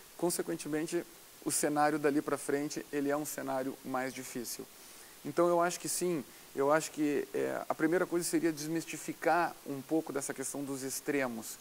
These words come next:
do que só funciona, tem que ser dentro da academia, o que só funciona, é, se tem que suar,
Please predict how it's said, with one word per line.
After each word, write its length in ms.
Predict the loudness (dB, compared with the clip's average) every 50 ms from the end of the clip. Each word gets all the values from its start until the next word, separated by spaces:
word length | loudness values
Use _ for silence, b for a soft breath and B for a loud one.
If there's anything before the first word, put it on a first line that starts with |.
| B B B B B -8
do 140 | -6 -6 -2
que 120 | -2 -2
só 220 | 2 4 4 4
funciona, 680 | 4 2 -2 -2 -2 0 2 2 4 4 4 2 0 -2 B B B B B B -2
tem 100 | -2 -2
que 80 | 0
ser 140 | 0 0 0
dentro 240 | 2 2 0 2 2
da 80 | 0 0
academia, 580 | 0 2 2 2 2 2 2 2 0 0 -2 B B B B -12
o 60 | -8
que 100 | -6 -4
só 180 | -2 -2 -2
funciona, 680 | -2 -2 -4 -6 -4 -4 -2 0 0 2 2 0 -2 -2 -6 -14 -20 -20 -20 -20 -20 -20 -20 -20 -20 -20 -20 -8 -4
é, 80 | -2 -2
se 140 | -2 -2 -2
tem 220 | 0 2 2 2
que 100 | 2 0
suar, 460 | 0 2 4 6 8 8 6 4 0